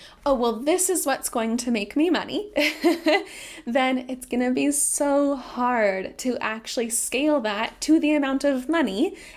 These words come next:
and everything else that you actually are looking to create from that business.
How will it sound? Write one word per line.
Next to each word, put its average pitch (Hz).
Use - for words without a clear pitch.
and 226
everything 240
else 233
that 220
you 226
actually 208
are 214
looking 208
to -
create -
from -
that -
business. -